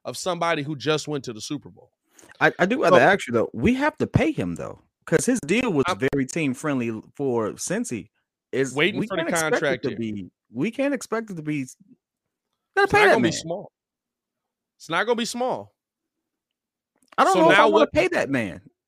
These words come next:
Speaker 1: What, what, que-, well, you ain't got a choice. He's already, he intends to sign with the Bears.
Speaker 2: Yeah, well, so it doesn't
Speaker 1: Look.
Speaker 2: matter what I think, right? I'm a
Speaker 1: <laughs>
Speaker 2: nobody.
Speaker 1: Hey,
Speaker 2: But
Speaker 1: listen, well, here, here's, here's,
Speaker 3: Oh,
Speaker 1: here's
Speaker 3: good.
Speaker 1: the question, right? By the way, over a hundred in the chat.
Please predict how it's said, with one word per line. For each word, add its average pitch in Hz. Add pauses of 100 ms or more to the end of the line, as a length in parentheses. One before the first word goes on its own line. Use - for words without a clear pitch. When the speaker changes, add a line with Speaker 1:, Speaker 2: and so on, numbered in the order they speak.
(400)
Speaker 1:
What, 185
what, 214
que-, 226
well, 117
you 123
ain't 147
got 147
a 120
choice. 120
He's 127
already, 139
he 147
intends 147
to 131
sign 147
with 131
the -
Bears. 160
Speaker 2:
Yeah, 202
well, 196
so 202
it 180
doesn't 196
Speaker 1:
Look. 226
Speaker 2:
matter 135
what 92
I 117
think, 90
right? 120
I'm 135
a 233
Speaker 1:
<laughs> -
Speaker 2:
nobody. - (120)
Speaker 1:
Hey, 120
Speaker 2:
But 196
Speaker 1:
listen, -
well, 247
here, 233
here's, 240
here's, 220
Speaker 3:
Oh, 110
Speaker 1:
here's 180
Speaker 3:
good. -
Speaker 1:
the 196
question, 220
right? 156
By 175
the 175
way, 165
over 294
a 285
hundred 311
in 320
the 277
chat. 330